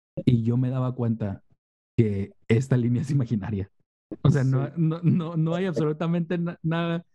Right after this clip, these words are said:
Speaker 1: No es como que el aire cambia, no es como que la luz ilumina aquí y la ya se acaba de acá. Pero eso me ayudó mucho a entender estos concep-, a, a entender que estas líneas son imaginarias y, y entender que hay ciertas, ciertas cosas, las leyes, por ejemplo, acaban en esa,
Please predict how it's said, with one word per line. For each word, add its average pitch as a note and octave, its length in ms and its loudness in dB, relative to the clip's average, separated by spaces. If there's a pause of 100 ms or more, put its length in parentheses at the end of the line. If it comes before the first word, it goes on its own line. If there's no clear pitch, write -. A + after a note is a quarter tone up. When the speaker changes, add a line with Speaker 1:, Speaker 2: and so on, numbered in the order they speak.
(480)
Speaker 1:
No C#3+ 120 4
es C#3 120 -4
como D#3+ 260 0
que C3 100 0
el A2+ 100 0
aire C#3+ 280 0
cambia, E3 520 -2
no D3+ 140 0
es C3+ 140 -2
como D3 320 0
que A#2 280 0
la A2 160 0
luz B2+ 360 0
ilumina B2+ 400 0
aquí C3+ 360 -2
y - 20 0
la A2 160 -2
ya A#2+ 180 -2
se C3 100 -4
acaba B2+ 260 0
de A2+ 60 -2
acá. C#3 240 -4 (680)
Pero C#3+ 180 4
eso C#3 160 -2
me E3+ 80 0
ayudó C3+ 180 0
mucho D3+ 240 -2
a E3 40 0
entender B2+ 280 0
estos C3+ 240 -4
concep-, A#2 280 -2
a, A#2 220 2
a A#2 60 2
entender A2 440 0
que A2 280 0
estas B2 240 0
líneas C3+ 240 0
son C3+ 140 0
imaginarias C3 640 -2
y, F#2+ 360 -2 (640)
y A#2 100 8
entender G#2 640 -2
que G#2 300 2
hay G#2 140 0
ciertas, A2+ 720 -4 (920)
ciertas C3+ 400 2
cosas, D3 360 -2
las A2 220 0
leyes, A#2 300 0
por - 120 -2
ejemplo, A#2 400 -2
acaban B2+ 380 0
en F#2 120 -4
esa, F#2+ 280 -4